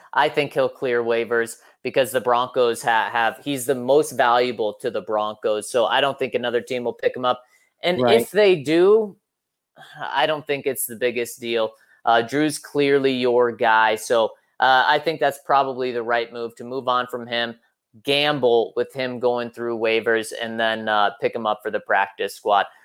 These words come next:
Speaker 1: All right, let's go to
Speaker 2: And,
Speaker 1: the
Speaker 2: and
Speaker 1: offense.
Speaker 2: bef-,
Speaker 1: Oh,
Speaker 2: before we,
Speaker 1: one
Speaker 2: I
Speaker 1: more.
Speaker 2: just wanna jump in. There was one possibility, I think, that jumped out to me for Brett Rippon if the Broncos had let him go, and that was Philadelphia.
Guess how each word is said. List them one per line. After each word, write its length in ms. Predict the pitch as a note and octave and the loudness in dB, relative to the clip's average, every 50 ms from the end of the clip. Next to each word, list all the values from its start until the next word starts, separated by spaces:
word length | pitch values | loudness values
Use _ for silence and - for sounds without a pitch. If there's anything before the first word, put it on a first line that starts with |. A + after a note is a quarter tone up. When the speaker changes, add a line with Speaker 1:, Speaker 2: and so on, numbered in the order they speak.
| _ _ - | _ _ 2
Speaker 1:
All 140 | C#3 D3 D3 | 2 4 4
right, 200 | C#3+ C3+ B2+ - | 4 2 2 2
let's 280 | D3 F3 G3 - - | 2 0 0 0 0
go 240 | - F3+ F3+ F#3 F#3+ | 2 4 4 4 4
to 160 | F#3+ - E3 | 0 -2 0
Speaker 2:
And, 80 | F#3 E3+ | 0 0
Speaker 1:
the 60 | C3 - - | 0 -2 -4
Speaker 2:
and 380 | - B2+ C#3 A3+ A3 F#3 F#3 F3 | 0 2 4 4 4 4 2 2
Speaker 1:
offense. 260 | F3 F3+ F3+ - - _ - | 0 -2 -4 -10 -14 _ -6
Speaker 2:
bef-, 100 | E3 D3 D3+ | -4 -2 2
Speaker 1:
Oh, 180 | E3 D#3+ A#2 - | 2 0 0 -2
Speaker 2:
before 160 | - - F3 F3+ | -6 -2 2 2
we, 80 | F#3 | 2
Speaker 1:
one 140 | D3+ E3 E3 | 2 2 2
Speaker 2:
I 40 | D#3+ | 2
Speaker 1:
more. 80 | D3+ A#2 | 2 2
Speaker 2:
just 100 | - F#3 | 0 0
wanna 140 | F#3+ F#3 E3+ | 2 2 2
jump 280 | - F3+ E3+ D#3+ D3+ - | 2 2 2 2 2 2
in. 200 | D#3+ C#3+ B2 - _ - - - _ - | 2 0 0 -2 _ -16 -20 -20 _ -2
There 180 | D3+ E3 E3 D#3+ | 2 4 4 4
was 180 | E3 D#3 B2+ | 4 2 0
one 400 | C#3 C3 C3+ D3+ E3 F3 G3+ G#3+ | -2 -6 0 2 2 2 2 0
possibility, 920 | G#3 - F#3 F#3 F#3 F3+ E3+ - F3+ D3+ E3 F3 F3 F3 E3 D3+ D3 C#3+ C#3 | 0 0 0 2 2 2 0 -4 -8 -4 0 0 2 2 2 2 2 0 -2
I 80 | C3 B2+ | -2 -4
think, 400 | _ - D3 C#3 B2+ - _ _ _ _ _ _ _ - | _ -6 -6 -6 -6 -10 _ _ _ _ _ _ _ -10
that 260 | C3+ D3 D#3 D#3 - | -4 -4 -4 -4 -4
jumped 380 | D3+ - E3+ D#3+ D#3+ D3 - - | -4 -2 0 0 0 0 0 0
out 260 | D3+ D3 D#3 D3 - | 0 0 0 -2 -6
to 120 | - D#3 | -12 -10
me 360 | D#3 C#3+ C#3 C3 B2+ A#2+ A2 _ _ _ _ _ _ _ | -8 -8 -6 -8 -8 -10 -12 _ _ _ _ _ _ _
for 400 | _ _ - D#3+ D3 D3 C#3+ C#3 | _ _ -2 -2 0 2 0 0
Brett 340 | A2+ - D#3 D#3+ D#3+ D3 C#3 | -2 0 0 0 0 0 -2
Rippon 360 | D3+ D#3 D#3 - D#3 C#3+ C3+ | -2 -2 -2 0 -2 -4 -4
if 120 | B2+ _ | -4 _
the 80 | - C3+ | -10 -10
Broncos 540 | - C#3+ C#3 C#3 D3 - - C#3+ C3 A2+ - | -6 -4 -4 -2 -4 -4 -6 -8 -8 -8 -10
had 140 | C3+ B2 B2 | -12 -10 -8
let 200 | B2+ C#3 C#3 A#2 | -6 -6 -6 -6
him 200 | C#3 C3 B2+ A#2+ | -8 -8 -8 -8
go, 340 | B2 A#2 A#2+ C#3+ F3 E3 - _ _ _ _ _ _ _ _ _ - D3 | -8 -6 -6 -8 -8 -10 -14 _ _ _ _ _ _ _ _ _ -8 -6
and 160 | C3+ B2+ C3 | -4 -2 0
that 140 | C#3 D3+ D#3+ | 0 0 0
was 160 | D#3 - - | -2 -2 0
Philadelphia. 760 | - F3 F3 F3 D#3 E3 E3 F3 E3+ - - B2 G2 E2+ | 0 2 4 4 4 4 4 4 2 0 -4 -8 -8 -8